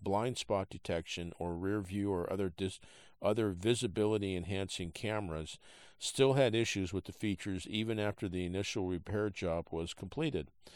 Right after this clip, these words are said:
As nearly five hundred drivers surveyed had repairs to their front crash prevention, blind spot detection, or driver assistance cameras more than once, post-repair problems with the technology were substantially more common,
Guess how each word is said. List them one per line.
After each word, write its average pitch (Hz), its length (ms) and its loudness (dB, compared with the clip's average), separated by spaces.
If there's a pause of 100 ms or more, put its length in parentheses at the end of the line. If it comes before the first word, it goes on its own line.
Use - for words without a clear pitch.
(680)
As 104 160 0
nearly 117 260 4
five 135 340 6
hundred 147 240 2
drivers 120 400 4
surveyed 98 500 2
had 92 160 0
repairs 101 480 2
to - 140 -6
their 92 100 0
front 107 320 -2
crash 104 420 0
prevention, 90 680 -4 (340)
blind 110 280 2
spot 101 320 2
detection, 92 680 -2
or 87 120 -4
driver 101 480 2
assistance 95 580 -4
cameras 98 540 -4
more 95 180 0
than 113 240 -2
once, 101 440 -2 (460)
post-repair 127 640 4
problems 101 480 4
with 101 120 -4
the 95 80 -10
technology 95 760 0
were 87 160 -2
substantially 107 720 -4
more 95 220 -2
common, 90 500 -4